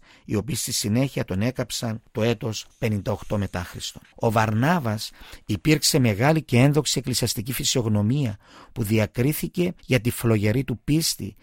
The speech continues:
και για την ικανότητά του στο κήρυγμα του Θείου Λόγου. Παλαιά παράδοση αναφέρει ότι ο Απόστολος Βαρνάβας ενταφιάστηκε με το κατά Ματθαίον Ευαγγέλιο στο στήθος, το οποίο είχε αντιγράψει με τα χέρια του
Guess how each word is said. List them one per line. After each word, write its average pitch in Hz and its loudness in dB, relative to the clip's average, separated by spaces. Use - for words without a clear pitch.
και - -2
για 113 4
την 120 2
ικανότητά 127 2
του 135 -4
στο 113 -2
κήρυγμα 151 0
του 117 -8
Θείου 127 0
Λόγου. 117 0
Παλαιά 104 2
παράδοση 123 0
αναφέρει 113 0
ότι 131 0
ο - -12
Απόστολος 156 2
Βαρνάβας 127 2
ενταφιάστηκε 117 -2
με - -6
το 113 -2
κατά 120 0
Ματθαίον 107 2
Ευαγγέλιο 127 2
στο - -4
στήθος, - -6
το 120 2
οποίο 131 4
είχε 139 2
αντιγράψει 123 0
με 127 4
τα - -2
χέρια 123 -2
του - -16